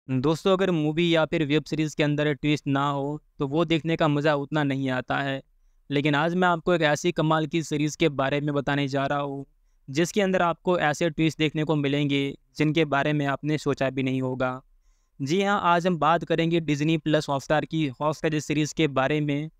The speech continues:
साथ ही मैं आपको यहाँ पर ये भी बताने वाला हूँ कि इस फिल्म के अंदर आपको कितने एपिसोड देखने को मिलेंगे,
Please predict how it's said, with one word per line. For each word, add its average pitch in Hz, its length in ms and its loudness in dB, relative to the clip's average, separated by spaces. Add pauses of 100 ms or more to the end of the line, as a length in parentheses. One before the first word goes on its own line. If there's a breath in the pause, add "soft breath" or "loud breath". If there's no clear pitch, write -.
(440)
साथ 160 220 0
ही 196 80 -2
मैं 196 120 4
आपको 185 280 2
यहाँ 165 320 2
पर 160 160 0
ये 143 160 2
भी 160 100 0
बताने 151 360 2
वाला 139 260 2
हूँ 147 220 -2
कि 151 160 0
इस 143 120 -4
फिल्म 147 300 0
के 151 80 2
अंदर 147 200 2
आपको 139 280 -4
कितने 151 360 0
एपिसोड 151 420 -2
देखने 147 280 -2
को 151 100 0
मिलेंगे, 143 540 0